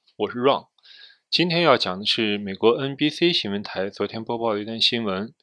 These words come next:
说的是在今年遭到大火破坏的巴黎圣母院的恢复并不乐观，有无法重新开放的可能。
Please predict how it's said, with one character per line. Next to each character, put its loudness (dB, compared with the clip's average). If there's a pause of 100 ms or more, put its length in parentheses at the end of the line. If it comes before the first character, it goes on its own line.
(320)
说 4
的 6
是 2
在 6
今 -2
年 0
遭 2
到 8
大 6
火 -4
破 -2
坏 2
的 -4
巴 8
黎 0
圣 -2
母 -8
院 -2
的 -8
恢 -2
复 -8
并 -4
不 -4
乐 2
观， -10 (460)
有 2
无 -2
法 2
重 -6
新 -2
开 0
放 0
的 -6
可 -10
能。 -14